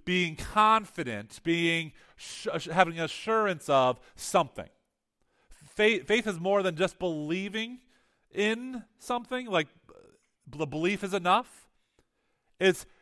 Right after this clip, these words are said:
it's not the power of our faith that has anything. It's the person or the thing that we have faith in.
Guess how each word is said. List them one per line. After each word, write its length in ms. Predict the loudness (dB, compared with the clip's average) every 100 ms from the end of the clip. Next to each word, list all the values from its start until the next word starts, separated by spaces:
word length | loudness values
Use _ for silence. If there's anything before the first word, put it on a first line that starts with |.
| _
it's 240 | -2 -2 -2 _ _ _ -4
not 360 | 4 4 2 -6 _ _
the 80 | -4
power 580 | -4 8 10 12 10 6
of 140 | 4
our 140 | 2
faith 340 | 2 0 0 2
that 100 | 2
has 180 | 2 2
anything. 240 | -2 -4 -8 -6
It's 160 | -4 -2
the 120 | -2
person 640 | -4 0 2 2 0 -8
or 180 | -4 -4
the 80 | -4
thing 220 | -4 -6
that 80 | -2
we 100 | 0
have 200 | 2 0
faith 320 | 0 -6 -4
in. 180 | -6 -8